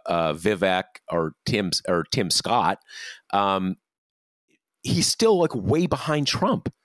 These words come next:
So where is he even in here? I mean, you know, the other candidates seem to be there. I mean, never quite gets stated.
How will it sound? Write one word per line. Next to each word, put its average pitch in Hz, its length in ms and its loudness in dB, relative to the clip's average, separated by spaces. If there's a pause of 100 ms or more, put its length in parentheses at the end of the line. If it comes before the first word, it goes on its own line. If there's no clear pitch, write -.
(260)
So 147 140 0
where 180 320 4
is 233 120 2
he 156 80 0
even 143 500 0 (540)
in 226 240 4
here? 73 500 -2
I 120 60 0
mean, 135 200 2
you 143 120 0
know, 156 80 2
the 131 160 -2
other 175 260 2
candidates 101 580 0
seem 107 200 0
to 104 140 0
be 92 180 -2
there. 78 300 0
I 101 40 2
mean, 90 140 0
never 87 180 0
quite - 380 -2
gets - 180 0
stated. - 400 -2